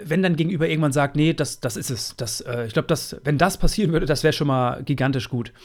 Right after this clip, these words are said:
dann kannst du zur nächsten Frage gehen. Also trau dich da gerne noch mal ein bisschen in die Tiefe zu gehen, was noch zu fragen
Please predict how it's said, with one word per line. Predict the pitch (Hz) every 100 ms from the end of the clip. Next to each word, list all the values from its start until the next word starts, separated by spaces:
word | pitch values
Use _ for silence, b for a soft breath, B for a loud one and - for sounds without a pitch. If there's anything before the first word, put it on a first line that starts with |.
| B B B B B
dann | - 147 160
kannst | 143 143
du |
zur | 135 127
nächsten | 120 123
Frage | - 107 104
gehen. | 104 101 -
Also | 131
trau | 135 151
dich | 170 160
da | 147
gerne | 135 147 151 147
noch | 139
mal | 143
ein |
bisschen | 135 208
in | 180
die |
Tiefe | 131 185 175
zu | -
gehen, | 139 143 139
was | 127 -
noch | 156 -
zu | -
fragen | 165 135 135 139 139